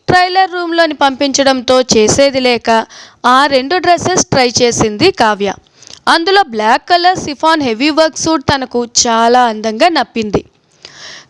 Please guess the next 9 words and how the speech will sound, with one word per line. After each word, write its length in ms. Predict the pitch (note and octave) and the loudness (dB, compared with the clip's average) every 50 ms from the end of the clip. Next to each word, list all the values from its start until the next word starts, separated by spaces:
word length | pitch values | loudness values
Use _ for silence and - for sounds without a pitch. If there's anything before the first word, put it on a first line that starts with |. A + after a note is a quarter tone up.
| _ _ - | _ _ 0
కావ్య 560 | C#4+ C#4 C4+ D#4 G#4 A4+ G4+ F4+ D#4+ E4 F#4+ - - | 0 2 2 0 -2 -2 0 0 0 0 0 -2 -4
దాని 240 | A#3 D4 D4+ D4+ C#4+ | -2 -2 0 0 -2
గురించి 400 | B3 B3+ C4 C#4+ D#4+ D#4+ F4 F#4+ | -2 -2 -2 -2 -2 0 0 0
మాట్లాడదాం, 840 | E4 C#4 A#3 A3+ A#3 A#3 - C4+ C4+ C4 C4 A3+ B3 B3 C#4 F4+ - _ _ - | 2 2 2 2 2 2 2 2 2 2 0 0 -2 -2 -2 -2 -8 _ _ -2
ఆలోచిద్దాం 760 | C4+ C#4+ D#4 E4+ F#4 G4+ G4+ G4+ - F#4+ F#4 F#4 F#4 F#4+ G4 F4 - | 0 2 2 2 0 0 -2 -2 -2 -4 -4 0 0 0 0 0 -2
అనుకునేలోగా 760 | C#4+ C#4 C#4+ - D#4 D4 D4 D4+ D4 C#4+ C#4 C#4 C4 D4 D4+ | -4 -4 -2 0 0 2 2 2 2 2 2 0 2 0 -2
శరత్ 420 | - - C4 A3 G#3+ B3 C4+ - - | 0 0 -2 0 2 0 0 0 0
వినిపించుకోకుండా 880 | C#4+ C4+ B3 - C#4+ C4+ B3 - - C4 B3+ A#3 - B3+ B3 A#3 B3+ | -2 -2 0 0 0 0 0 0 0 0 0 0 -2 -4 -2 0 0
డైరెక్ట్గా 680 | B3 G#3+ A#3 G#3+ G#3+ A3+ A#3+ A3+ - A3 G#3+ A3 G#3+ A3 | 0 0 0 0 0 0 -2 -2 -4 -2 0 0 0 0